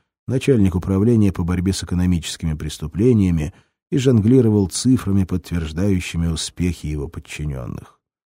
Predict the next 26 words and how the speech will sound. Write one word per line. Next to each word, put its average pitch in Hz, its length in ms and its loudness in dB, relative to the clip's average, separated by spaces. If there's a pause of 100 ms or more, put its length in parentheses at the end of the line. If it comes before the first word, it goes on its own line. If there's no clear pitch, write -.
(420)
Сегодня 185 440 6
менеджеры 160 460 6
обнаружили, 127 580 6
что 117 200 -2
руководители 110 580 2
банка 107 520 2
отсутствуют. - 760 -8 (280)
Хондачев 95 600 4
вчера 101 300 0
вылетел 107 380 4
за 95 120 0
границу, 98 580 2
а - 20 4
его 117 180 6
заместитель 127 560 2
Виноградов 90 720 0
просто - 460 -4
исчез. - 520 -4 (460)
И 87 80 -2
активы 160 640 4
банка 98 460 4 (100)
исчезли, 85 560 -2
а 76 80 -6
депозитные 82 680 -2
ящики 107 480 -2
опустошены. 92 960 -2